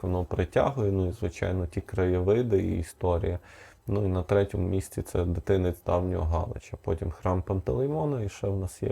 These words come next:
музей караїмської історії і культури, єдиний в Україні, такий унікальний. Тобто, е, караїмів прислав хан Батий, коли, е, умовно, так би мовити, захопив цю територію для того, щоб вони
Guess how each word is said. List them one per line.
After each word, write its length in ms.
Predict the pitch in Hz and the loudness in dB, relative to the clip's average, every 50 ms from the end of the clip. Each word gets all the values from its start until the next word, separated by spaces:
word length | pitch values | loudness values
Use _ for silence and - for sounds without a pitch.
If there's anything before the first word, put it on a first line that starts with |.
| 101 - 98 | -2 -2 -4
музей 300 | 92 90 85 101 101 95 | -4 -2 0 0 0 0
караїмської 600 | - - 92 - 95 92 92 87 - - - 90 | 0 -2 -2 -2 -2 -2 -2 -4 -6 -6 -4 -4
історії 400 | 82 - - - 87 85 87 87 | -4 -4 -2 -2 0 0 0 0
і 40 | - - - | -2 -4 -4
культури, 500 | 92 82 - - - 117 120 117 104 98 - - - - - - - - | -6 -6 -4 -2 0 0 2 2 2 0 -2 -8 -20 -20 -20 -20 -12 -4
єдиний 560 | - 95 95 98 90 101 104 98 95 90 87 | 2 4 4 6 8 8 8 8 6 4 0
в 80 | 92 147 | 0 -2
Україні, 600 | - - - 95 95 92 95 104 107 98 92 82 | -6 -4 0 0 2 2 2 2 0 0 -2 -2
такий 300 | - - - - 92 92 | -4 -6 -6 -4 -2 -2
унікальний. 800 | 90 87 87 87 87 - - 110 107 120 123 120 107 98 98 - - - - - - - - - - - | 0 0 0 0 -2 0 2 2 4 4 2 0 0 -2 -4 -6 -10 -16 -20 -20 -20 -20 -20 -20 -12 -4
Тобто, 680 | - 101 92 - - 90 90 87 85 85 85 85 - - - - | -2 -2 -2 0 2 4 4 4 4 4 4 2 2 0 -4 -4
е, 340 | 95 - 87 82 87 87 85 - - | -4 -2 0 0 0 -2 -2 -4 -2
караїмів 760 | - 98 92 92 90 90 92 101 107 110 110 104 98 92 82 - - - - _ _ _ | 0 2 4 4 4 4 4 2 2 4 4 4 4 4 2 -2 -8 -20 -20 _ _ _
прислав 560 | - - 95 92 - - 101 101 101 98 92 | -2 0 0 0 0 4 6 6 8 6 6
хан 340 | - - - 101 95 95 92 87 | 2 2 2 2 2 4 2 2
Батий, 460 | 90 90 87 - - 143 175 185 - | 2 0 2 2 2 2 2 2 -2
коли, 440 | - - 123 113 110 110 107 107 104 | -4 -4 -2 0 2 2 2 2 2
е, 80 | - - - - - - 95 92 92 90 90 90 90 - - | 0 0 -2 -4 -4 -2 -2 0 0 0 0 0 -2 -2 -2
умовно, 600 | 98 92 92 92 95 95 92 92 90 90 87 82 - | -2 0 2 2 4 4 4 2 2 0 0 -2 -2
так 120 | - 87 | -2 -2
би 180 | 90 101 95 90 | -2 -2 -2 -2
мовити, 460 | 90 90 90 90 90 87 - - 95 | 0 0 0 0 0 -2 -2 -2 -2
захопив 580 | 87 92 92 - - 101 - - 98 95 87 78 - - | -2 0 -2 -2 -2 -4 0 4 4 4 4 4 0 -6
цю 80 | - | -6
територію 600 | - - 98 92 92 85 - - 117 123 127 123 113 | -4 -2 0 0 0 0 2 2 4 4 4 2 0
для 160 | 131 - 87 | -2 -4 -4
того, 240 | - - 104 104 98 | 0 0 2 2 0
щоб 200 | - - 95 87 | 0 -2 -2 0
вони 300 | 90 90 92 95 98 | 0 0 2 0 0